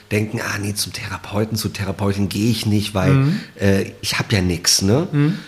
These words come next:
Speaker 1: Ich hab ewig gebraucht, bei einer Therapie zuzulassen, in meine Kindheit zu gucken,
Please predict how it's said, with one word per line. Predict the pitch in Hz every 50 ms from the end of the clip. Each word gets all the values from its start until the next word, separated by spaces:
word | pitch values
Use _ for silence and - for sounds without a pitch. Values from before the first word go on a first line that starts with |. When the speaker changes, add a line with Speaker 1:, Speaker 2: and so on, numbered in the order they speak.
| - -
Speaker 1:
Ich | - 104 - 123
hab | 135 - - - -
ewig | 165 185 202 208 190 196 - -
gebraucht, | - 147 127 123 120 127 139 143 151 156 - -
bei | -
einer | 127 127 117
Therapie | - - 123 120 117 113 113 - - 139
zuzulassen, | 117 - - 160 185 190 - - 123 107 107 107 110 - - 135 143 143 - - - - -
in | 107 107
meine | 113 110 107
Kindheit | 107 - 180 196 220 214 143 107 101 -
zu | - -
gucken, | - - - 202 208 - - 98 92 87